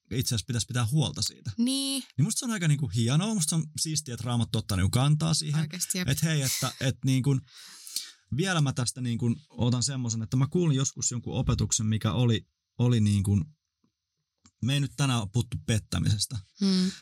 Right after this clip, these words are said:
Speaker 1: mutta avioliitossa voit pettää monella tavalla <laughs> niinku puolisoa.
Speaker 2: Mm.
Speaker 1: Yksi, yksi niinku pettämisen muoto on,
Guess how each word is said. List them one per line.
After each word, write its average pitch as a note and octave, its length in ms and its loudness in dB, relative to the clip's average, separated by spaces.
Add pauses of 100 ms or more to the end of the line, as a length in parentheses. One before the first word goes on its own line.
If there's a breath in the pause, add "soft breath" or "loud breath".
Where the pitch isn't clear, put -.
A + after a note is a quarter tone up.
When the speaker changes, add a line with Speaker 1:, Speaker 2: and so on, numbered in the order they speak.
(140 loud breath)
Speaker 1:
mutta A#2 440 -2
avioliitossa C#3 680 0
voit B2 260 0
pettää G2 680 0 (200)
monella A2 320 2
tavalla G2+ 420 0 (200)
<laughs> - 220 -2
niinku - 280 -4 (320)
puolisoa. A#2+ 460 0 (360 soft breath)
Speaker 2:
Mm. G3+ 100 -2
Speaker 1:
Yksi, D3+ 360 0
yksi C#3 280 -2
niinku G#2+ 360 2 (260)
pettämisen G#2+ 500 0
muoto G2+ 380 2
on, G2+ 240 0